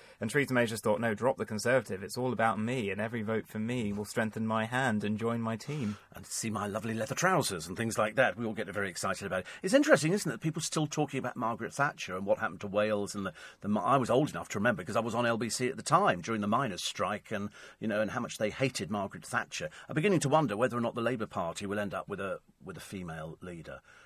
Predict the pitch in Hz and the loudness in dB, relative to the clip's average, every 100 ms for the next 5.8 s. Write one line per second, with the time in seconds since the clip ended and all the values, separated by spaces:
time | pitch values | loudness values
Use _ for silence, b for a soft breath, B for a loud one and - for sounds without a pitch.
0 | B - 107 127 - 123 107 117 113 185 | B -6 -4 -2 0 -2 -2 -6 -2 -2
1 | 160 143 127 123 131 120 131 139 123 101 | 0 0 0 2 2 2 6 6 6 2
2 | 95 120 131 160 180 160 143 143 135 143 | -6 -2 2 4 4 4 4 2 -2 -4
3 | - 143 135 117 - 165 - - 73 69 | -2 0 -2 -4 0 0 0 -8 -8 -10
4 | - 80 78 - 78 - - - - 160 | -12 -12 -14 -12 -14 -14 -18 -16 2 6
5 | 165 160 190 160 147 156 160 | 8 8 6 4 0 2 2